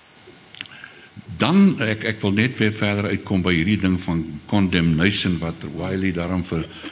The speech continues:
vir Mofolo krediet gee. Eh, nou toe sterf die kruiedokter van Bongani sterf.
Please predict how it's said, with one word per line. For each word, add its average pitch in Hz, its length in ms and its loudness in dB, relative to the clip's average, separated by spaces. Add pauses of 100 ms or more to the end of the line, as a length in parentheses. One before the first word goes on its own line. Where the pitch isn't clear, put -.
(120)
vir 82 240 2
Mofolo 87 560 2
krediet 104 420 2
gee. 80 300 0 (1500)
Eh, 95 240 2 (1400)
nou 113 240 6 (160)
toe 127 120 0
sterf 117 580 -2
die 87 280 -2 (520)
kruiedokter 101 680 0
van 80 300 -2
Bongani 78 640 -2
sterf. - 560 -6